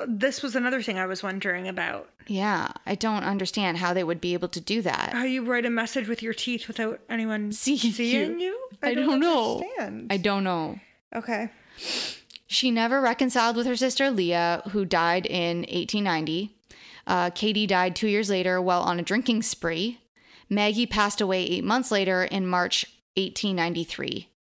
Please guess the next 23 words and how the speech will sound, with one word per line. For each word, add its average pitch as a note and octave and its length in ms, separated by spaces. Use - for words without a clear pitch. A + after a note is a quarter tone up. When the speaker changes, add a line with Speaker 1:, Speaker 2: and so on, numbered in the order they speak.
Speaker 2:
That G3 200
year, G3 240
spiritualists G#3 720
formed F3+ 320
the F3 60
National B3 400
Spiritualist A3 640
Association, G#3+ 800
which - 180
today C4 300
is A#3 160
known G3 240
as F3+ 160
the G3 100
National F3+ 480
Spiritualist F3 580
Association E3+ 640
of D3+ 100
Churches. - 540
In G#3+ 440
nineteen B3 520
oh F#3+ 160
four, A#3+ 640